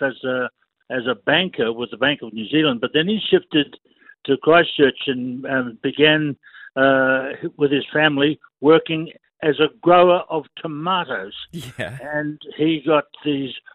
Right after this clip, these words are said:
Speaker 1: rough, rough sandpaper hands.
Speaker 2: Yeah. <laughs>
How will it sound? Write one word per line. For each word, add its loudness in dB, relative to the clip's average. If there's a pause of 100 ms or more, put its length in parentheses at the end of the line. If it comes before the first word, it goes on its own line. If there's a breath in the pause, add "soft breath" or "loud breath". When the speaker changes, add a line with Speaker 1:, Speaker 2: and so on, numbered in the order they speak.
Speaker 1:
rough, 0 (500)
rough 2 (580)
sandpaper -4
hands. -6
Speaker 2:
Yeah. -2
<laughs> -20